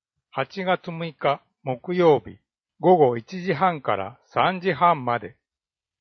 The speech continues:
場所、春季市民センター。講師、公民館講師の藤波秀樹氏。費用、百円、障害保険料。定員、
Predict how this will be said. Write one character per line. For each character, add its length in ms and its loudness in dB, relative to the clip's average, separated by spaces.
場 160 2
所、 280 -2
春 320 4
季 140 -14
市 160 -12
民 240 -8
セ 160 0
ン 100 -8
タ 140 -4
ー。 120 0
講 280 6
師、 260 -16
公 280 4
民 280 -8
館 300 2
講 300 4
師 120 -16
の 240 -14
藤 240 -8
波 320 -4
秀 340 -4
樹 140 -18
氏。 240 -18
費 140 -2
用、 340 4
百 380 -2
円、 260 -2
障 340 6
害 220 6
保 200 -2
険 220 0
料。 340 -6
定 260 2
員、 340 -8